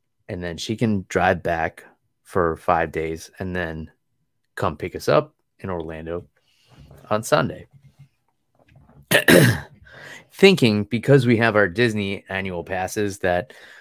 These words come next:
we'll just go to Disney for a couple of days. Wrong, because, um, our annual passes were blocked out this week, I guess because it's spring break, so it's,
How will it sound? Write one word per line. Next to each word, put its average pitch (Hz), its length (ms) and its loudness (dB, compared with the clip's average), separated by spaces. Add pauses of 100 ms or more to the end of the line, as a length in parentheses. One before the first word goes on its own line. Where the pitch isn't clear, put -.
(120)
we'll 104 120 -2
just 98 160 -8
go 113 100 4
to 113 60 4
Disney 113 320 0
for 87 160 -8
a 76 60 -10
couple 85 260 -8
of 76 80 -10
days. 76 260 -14 (560)
Wrong, 107 560 2 (600)
because, 98 760 0 (2250)
um, 87 580 -2 (1800)
our 110 380 2
annual 131 340 2
passes 135 440 -6
were 127 100 0
blocked 131 380 -2
out 156 200 2
this - 200 -12
week, 82 160 -14
I 90 100 -12
guess 104 140 -10
because 104 360 -6
it's 98 200 -8
spring - 520 -8
break, 113 280 -2
so 90 160 -10
it's, - 300 -14